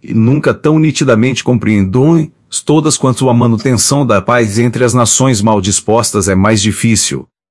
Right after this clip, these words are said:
mais nobre e mais exigente de, de sacrifícios altos e dolorosos que a guerra,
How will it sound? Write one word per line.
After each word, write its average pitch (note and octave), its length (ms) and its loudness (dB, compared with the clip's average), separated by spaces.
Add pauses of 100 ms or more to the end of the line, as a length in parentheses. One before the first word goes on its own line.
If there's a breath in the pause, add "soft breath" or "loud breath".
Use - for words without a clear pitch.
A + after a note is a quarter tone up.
(340)
mais A2+ 320 0
nobre F2+ 440 0
e E2+ 60 0
mais A2 300 0
exigente A2 680 0
de, F#2 100 -2
de F#2 80 -6
sacrifícios G#2 760 -2
altos A2 260 0
e F#2+ 60 0
dolorosos F#2+ 640 0
que - 80 -4
a F2+ 80 0
guerra, E2+ 420 -2